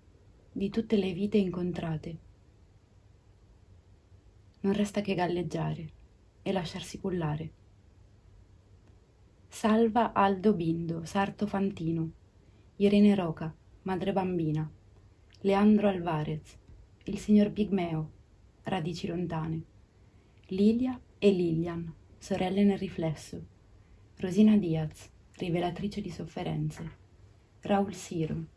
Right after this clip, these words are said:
Gilberta Valle, Annie Bliss, Teru Teru, Brutta Brutta. Zulma, dicono sia volata via ballando, a volte Gabriela, altre Gabriel.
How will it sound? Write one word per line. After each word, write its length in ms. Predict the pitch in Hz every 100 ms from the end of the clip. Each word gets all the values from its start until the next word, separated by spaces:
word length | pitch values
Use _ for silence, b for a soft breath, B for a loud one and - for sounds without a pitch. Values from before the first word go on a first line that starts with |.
| _
Gilberta 580 | 175 196 170 202 - 185
Valle, 460 | 175 156 - 165 165 - - - - -
Annie 280 | 202 214 202
Bliss, 460 | 165 160 156 - - _ -
Teru 280 | - 185 180
Teru, 380 | 170 165 165 165 - _ -
Brutta 400 | - 170 180 -
Brutta. 500 | 160 151 156 - 160 - _ - - _ - - - - _ - - - -
Zulma, 540 | 170 190 160 160 160 - - - - - - - _ - -
dicono 360 | 214 208 185
sia 220 | 175 - 214
volata 360 | 185 180 185
via 180 | 175 190
ballando, 800 | 180 180 165 156 156 160 160 - _ - - - - - - -
a 140 | - 180
volte 300 | 208 202 202
Gabriela, 680 | 180 160 175 165 165 202 233 - - - - - _ - - - -
altre 320 | - - 214
Gabriel. 520 | 170 156 156 165